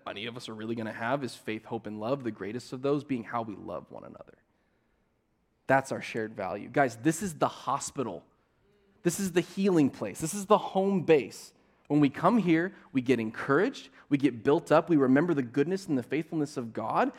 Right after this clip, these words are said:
we embrace the loving community of Jesus, and then we get back to our lives and we get back to work. So whatever you find yourself doing in this life, is it cruciform? Say cruciform.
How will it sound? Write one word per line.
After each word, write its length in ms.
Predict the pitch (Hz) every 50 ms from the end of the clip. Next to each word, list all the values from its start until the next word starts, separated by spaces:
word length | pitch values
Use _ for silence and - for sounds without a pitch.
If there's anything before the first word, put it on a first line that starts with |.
| - -
we 100 | 151 151
embrace 480 | 143 131 120 104 110 117 131 175 214 -
the 140 | - 139 123
loving 400 | 117 113 120 123 143 196 196 185
community 480 | - 160 143 143 156 175 175 175 151
of 100 | 127 120
Jesus, 400 | 117 120 135 165 175 214 214 - -
and 220 | 143 147 143 139
then 160 | 143 135 -
we 80 | 214 226
get 300 | 175 160 180 - 123 120
back 240 | 139 - - - -
to 100 | - 170
our 100 | 165 151
lives 300 | 131 127 101 139 165 156
and 80 | 160
we 80 | 139 135
get 260 | 131 135 127 - - -
back 340 | - - 139 165 - - - - _ _
to 140 | - - 123 107 104 104
work. 400 | 104 104 113 101 - - - - - _ _ _ _ _ _ _ _ _ _ _ _ _ _ _ _ _ _ _ _ _ _ _ _ _ _
So 180 | - - - 190
whatever 420 | 180 180 180 180 - 175 196 214
you 160 | 262 226 220
find 280 | 175 - - 170 190 190
yourself 320 | 180 180 - 175 151 135
doing 260 | 127 151 156 160 160 151
in 100 | 143 143
this 220 | 135 123 - -
life, 540 | 110 117 143 165 127 98 - - - - _ _ _ _ _ _ _ _ _ _ _ _ _ _ _ _ _ _ _ _ _ _ _ _ _ _ _ _ _ _ _ _
is 140 | 160 170 156
it 140 | 175 - -
cruciform? 920 | - - - - 180 165 151 - - 127 - - 117 95 82 64 80 104 117 _
Say 180 | - - 175 156
cruciform. 680 | - - - 160 151 - - - - - - -